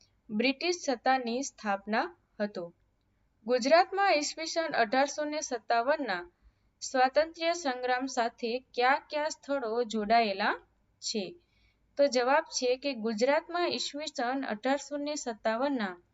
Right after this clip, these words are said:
સ્વાતંત્ર્ય સંગ્રામ સાથે અમદાવાદ, લુણાવાડા, પાટણ, આણંદ, દ્વારકા, ઓખા, વિજાપુર, ખેરાલુ અને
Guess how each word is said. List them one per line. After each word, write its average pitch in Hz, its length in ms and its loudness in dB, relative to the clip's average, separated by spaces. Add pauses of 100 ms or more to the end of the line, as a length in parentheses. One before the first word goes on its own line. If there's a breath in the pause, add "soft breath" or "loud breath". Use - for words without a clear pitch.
(480 soft breath)
સ્વાતંત્ર્ય 330 640 0
સંગ્રામ 240 440 -2
સાથે 277 400 -4 (280)
અમદાવાદ, 233 720 2 (520)
લુણાવાડા, 233 800 2 (560)
પાટણ, 220 600 2 (560)
આણંદ, 226 580 0 (380)
દ્વારકા, 220 800 2 (480)
ઓખા, 226 680 0 (560)
વિજાપુર, 220 800 2 (760)
ખેરાલુ 233 580 2 (400)
અને 294 320 0